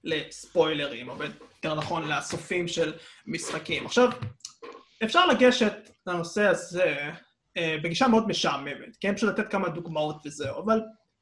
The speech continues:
יש הרבה יותר מזה בסופים של משחקים, כן? כמה פעמים יצא לכם להיות מרוצים מאוד מסוף של משחק? אני בטוח שגם לא מעט, ואני גם בטוח שיצא לכם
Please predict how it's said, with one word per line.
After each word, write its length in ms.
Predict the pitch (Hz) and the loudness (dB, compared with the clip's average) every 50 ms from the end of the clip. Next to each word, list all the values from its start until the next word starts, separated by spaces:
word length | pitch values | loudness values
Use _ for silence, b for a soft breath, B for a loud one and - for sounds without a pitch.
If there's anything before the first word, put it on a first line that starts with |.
| _ _ - | _ _ -2
יש 220 | 269 320 415 - | 0 2 4 6
הרבה 220 | 523 - 220 233 247 | 6 6 8 8 8
יותר 360 | 226 226 - - 202 190 180 | 8 6 4 2 2 2 2
מזה 260 | 175 160 160 - 160 | 0 -2 -4 -4 -6
בסופים 540 | 156 160 156 151 - 156 - - 170 156 151 | -6 -6 -8 -12 -12 -16 -12 -8 -8 -8 -8
של 180 | 151 - 123 | -8 -10 -12
משחקים, 500 | 120 113 - - - - - - - - - - - | -12 -12 -14 -16 -18 -18 -18 -18 -18 -20 -20 -14 -10
כן? 220 | 180 175 170 170 170 175 - b b b b b b b b | -8 -8 -8 -8 -10 -12 -16 b b b b b b b b
כמה 200 | 254 302 311 311 | 4 4 6 6
פעמים 280 | 285 240 226 240 226 | 6 6 6 6 4
יצא 160 | 214 - 214 | 4 4 2
לכם 300 | 202 202 196 - 196 185 185 185 180 - - _ - | 2 2 2 0 -2 -4 -4 -6 -10 -12 -14 _ -8
להיות 420 | 170 160 160 160 156 156 - - - - - - - _ _ - | -6 -4 -4 -4 -4 -8 -10 -16 -18 -18 -18 -18 -20 _ _ -10
מרוצים 840 | 185 170 151 156 151 - - 175 165 165 160 156 156 151 151 - - _ _ _ _ _ _ - | -8 -6 -6 -6 -8 -8 -4 -2 -2 -2 -2 -4 -6 -8 -10 -12 -16 _ _ _ _ _ _ -8
מאוד 440 | 175 165 165 165 175 175 175 175 170 | -4 -2 2 4 4 4 2 2 -2
מסוף 280 | 170 - - 156 151 | -6 -6 -6 -6 -6
של 120 | - 160 143 | -6 -8 -10
משחק? 420 | 139 123 - - 151 131 113 - - - | -10 -12 -10 -6 -4 -4 -4 -6 -6 -8
אני 100 | 160 160 | -8 -8
בטוח 220 | 147 - - 175 | -4 -2 -2 -2
שגם 240 | 170 208 175 160 151 147 - | -2 -2 -2 -4 -4 -6 -4
לא 120 | 170 165 156 | -4 -4 -4
מעט, 540 | 151 - - - 165 165 165 220 269 - | -4 -6 -8 -10 -8 -6 -4 -4 -4 -4
ואני 120 | 262 170 170 | -4 -6 -4
גם 140 | 170 160 160 | -4 -6 -6
בטוח 260 | 165 160 - 170 165 - | -4 -2 -2 -2 0 0
שיצא 200 | 180 - 185 180 | 0 0 2 0
לכם 260 | 170 - 190 180 | 0 0 0 -2